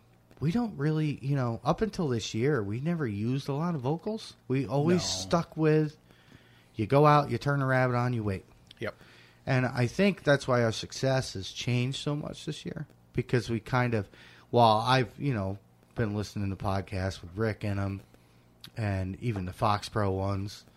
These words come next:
Speaker 2: Mm-hmm.
Speaker 1: Now, these are Midwest guys.
Speaker 2: Yeah.
Speaker 1: You know, and I, it's just,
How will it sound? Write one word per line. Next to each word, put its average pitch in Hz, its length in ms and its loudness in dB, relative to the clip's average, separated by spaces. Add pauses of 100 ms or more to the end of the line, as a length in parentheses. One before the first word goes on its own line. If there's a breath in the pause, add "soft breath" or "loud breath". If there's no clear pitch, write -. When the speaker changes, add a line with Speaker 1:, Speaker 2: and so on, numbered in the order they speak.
Speaker 2:
Mm-hmm. 113 280 -4 (180)
Speaker 1:
Now, 95 380 0
these 101 280 -2
are 98 160 -2 (120)
Midwest 104 560 -2
guys. 92 540 -4 (180)
Speaker 2:
Yeah. 107 180 -8 (720)
Speaker 1:
You 139 180 4
know, 98 340 -2
and 120 200 0
I, 101 260 -4 (680 loud breath)
it's - 340 0
just, - 340 -2